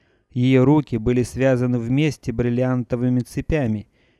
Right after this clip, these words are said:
Её талия была обвита толстой верёвкой из жемчугов. Широкий ошейник из рубинов охватывал её горло.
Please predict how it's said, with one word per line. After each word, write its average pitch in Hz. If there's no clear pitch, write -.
Её 127
талия 117
была 120
обвита 120
толстой 131
верёвкой 127
из 120
жемчугов. 131
Широкий 127
ошейник 127
из 117
рубинов 120
охватывал 120
её 127
горло. 117